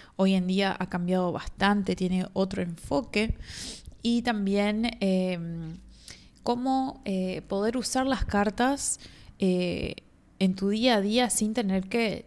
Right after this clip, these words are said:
llegar a tirarle las cartas a otras personas, por ejemplo, no tener que llegar a ser tarotista, pero usarlo como guía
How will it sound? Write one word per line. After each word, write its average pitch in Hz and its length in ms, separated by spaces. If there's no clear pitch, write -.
llegar 180 280
a 202 120
tirarle 190 340
las 175 140
cartas 185 400
a 180 40
otras 180 200
personas, 185 640
por 170 140
ejemplo, 180 320
no 180 100
tener 180 280
que 196 80
llegar 185 240
a 180 60
ser 175 180
tarotista, 185 600
pero 202 140
usarlo 226 400
como 220 380
guía 262 520